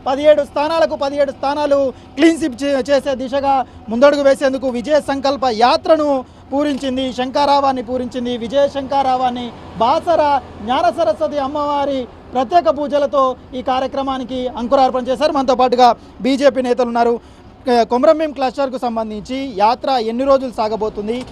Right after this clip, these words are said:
ఏ ఏ నియోజకవర్గాల్లో బహిరంగ సభలు, రోడ్ షోలు నిర్వహించబోతున్నారు? ఎంత టార్గెట్ పెట్టుకున్నారు? ఈ పార్లమెంటుకు సంబంధించి బీజేపీ ఎలా వ్యూహంతో ముందుకు వెళ్ళబోతుంది?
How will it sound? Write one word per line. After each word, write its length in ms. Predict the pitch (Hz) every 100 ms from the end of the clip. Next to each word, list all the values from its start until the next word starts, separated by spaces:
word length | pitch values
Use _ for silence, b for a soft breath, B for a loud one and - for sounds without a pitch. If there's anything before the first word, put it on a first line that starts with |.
| B -
ఏ 280 | 233 285 294
ఏ 40 |
నియోజకవర్గాల్లో 1040 | 269 262 254 240 247 233 226 240 240 233 208 B -
బహిరంగ 320 | 220 254 254
సభలు, 300 | 247 240 240
రోడ్ 240 | 233 226
షోలు 220 | 208 220 226
నిర్వహించబోతున్నారు? 1080 | 233 214 220 214 214 214 214 214 214 247 247 B B
ఎంత 220 | 233 285 440
టార్గెట్ 400 | 330 269 269 247
పెట్టుకున్నారు? 560 | 247 247 240 240 240 220
ఈ 40 |
పార్లమెంటుకు 600 | 214 226 247 254 247 240
సంబంధించి 440 | 240 226 233 226
బీజేపీ 420 | 202 240 269 233 247
ఎలా 320 | 262 302 262 B B
వ్యూహంతో 320 | 240 294 285
ముందుకు 260 | 262 240 220
వెళ్ళబోతుంది? 380 | 190 165 160